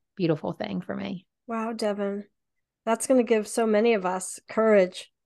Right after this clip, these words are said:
Speaker 2: right? To take those leaps, those scary leaps, right? But I love the word you use when you say healing, you say intentional healing.
Speaker 1: Mm, mm-hmm.
Speaker 2: We're all sort of healing daily, but that intentional healing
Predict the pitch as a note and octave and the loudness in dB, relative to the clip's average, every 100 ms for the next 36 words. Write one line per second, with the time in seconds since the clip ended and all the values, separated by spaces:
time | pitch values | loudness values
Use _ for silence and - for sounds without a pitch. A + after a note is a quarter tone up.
0 | _ _ _ _ G#3 G#3+ G#3 G3+ - G#3 | _ _ _ _ -6 -4 -4 -6 -2 2
1 | B3 B3 A#3 G#3+ G3 G3+ G3+ F#3+ - - | 2 2 0 2 0 0 2 0 -2 -10
2 | G3 - - G#3 G#3 G3+ G3 F#3+ G3 - | -8 -8 -6 -4 -2 -2 -2 -2 -4 -12
3 | - F#3+ G#3+ G#3+ G#3 G#3 A3 B3 D4+ D#4+ | -6 -2 -2 -2 0 2 4 6 4 4
4 | B3+ G#3+ A3+ A3 G3 G3 G#3 - G#3+ A3 | 4 4 4 2 0 0 -2 -4 -6 -4
5 | A3 G3+ G3 G3 G3 F3+ - F3+ F#3+ G3 | -2 0 -2 -2 -2 -2 -6 -8 -8 -8
6 | F3 - - - - G3 _ _ _ _ | -8 -6 -8 -6 -10 -12 _ _ _ _
7 | _ G3 F#3 E3+ E3 - F3 F3 E3+ - | _ 2 4 4 0 -2 0 0 -2 -6
8 | _ _ - C4 C#4+ D4 E4 D#4+ B3 G#3+ | _ _ 0 6 8 10 8 4 0 0
9 | B3 A3+ G#3+ G3 F#3+ F#3+ G3 F#3+ F#3+ G#3+ | 0 2 2 2 2 2 2 -2 -6 -8
10 | G#3+ G#3 - B3 C4 - A#3 G3 G#3+ G#3+ | -6 -6 -4 -2 0 0 -2 0 2 4
11 | G3 F3+ E3 | 4 0 -4